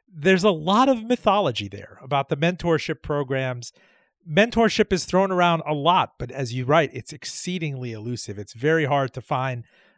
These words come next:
uh, a senior person who's gonna be vulnerable and who's gonna be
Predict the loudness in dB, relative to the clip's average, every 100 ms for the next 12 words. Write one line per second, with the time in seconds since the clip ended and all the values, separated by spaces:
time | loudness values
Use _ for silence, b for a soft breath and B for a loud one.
0 | -12 -12 -10 -12 -6 -2 0 0 2 0
1 | 0 -4 -6 -6 -6 -8 -4 0 2 2
2 | 2 0 0 -4 -10 -8 -10 -10